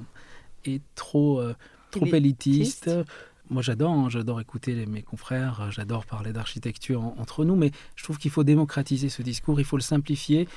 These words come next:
Speaker 1: et il faut vraiment parler aux usagers. On oublie, euh, qu'on construit la ville, euh,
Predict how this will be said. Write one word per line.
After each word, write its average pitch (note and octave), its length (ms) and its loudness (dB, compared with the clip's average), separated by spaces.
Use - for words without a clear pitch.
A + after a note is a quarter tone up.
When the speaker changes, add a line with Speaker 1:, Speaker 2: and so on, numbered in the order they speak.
Speaker 1:
et C#3 60 4
il C#3+ 100 6
faut D3+ 160 -2
vraiment C#3+ 280 4
parler C3+ 260 -2
aux B2+ 120 0
usagers. B2 680 -2
On C3 100 0
oublie, C#3 480 2
euh, A#2 140 -2
qu'on D#3+ 160 -12
construit - 400 -6
la A#2+ 80 -2
ville, B2 240 -2
euh, A2 140 -4